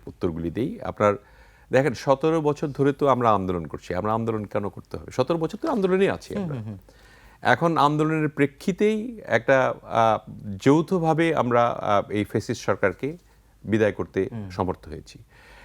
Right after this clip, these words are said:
Speaker 1: এবং এটার, আহ, প্রধান, আহ, দেখেন, আপনার যদি, আহ,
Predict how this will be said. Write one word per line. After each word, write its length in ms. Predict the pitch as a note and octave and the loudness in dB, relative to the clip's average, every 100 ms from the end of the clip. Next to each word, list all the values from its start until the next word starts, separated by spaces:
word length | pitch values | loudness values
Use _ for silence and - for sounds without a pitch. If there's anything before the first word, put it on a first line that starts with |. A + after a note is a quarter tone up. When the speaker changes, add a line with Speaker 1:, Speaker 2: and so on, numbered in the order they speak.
| - | -4
Speaker 1:
এবং 280 | A#2+ D3+ D#3+ | 2 2 2
এটার, 460 | - D#3 F#3+ F#3 C3+ | -2 4 4 4 4
আহ, 200 | D3+ C#3 | 2 2
প্রধান, 640 | - D#3+ E3+ F#3+ F#3+ - | 2 2 4 2 0 -2
আহ, 120 | C#3+ | 0
দেখেন, 360 | C#3 C#3+ D#3+ C3+ | 2 0 0 0
আপনার 340 | B2+ C#3+ C3 | 0 2 0
যদি, 380 | B2+ C3 C3 B2+ | 0 2 2 2
আহ, 340 | - - - | -4 -10 -18